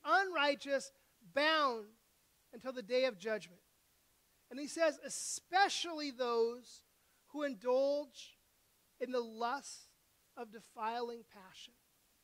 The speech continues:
and those who despise authority."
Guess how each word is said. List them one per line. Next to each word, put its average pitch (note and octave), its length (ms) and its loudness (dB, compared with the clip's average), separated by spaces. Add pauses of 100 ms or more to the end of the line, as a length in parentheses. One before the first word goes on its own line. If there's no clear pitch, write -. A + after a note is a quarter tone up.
(220)
and B3+ 200 -4
those C4+ 580 2 (300)
who B3+ 140 -14
despise A#3 1200 2
authority." F#3 640 -14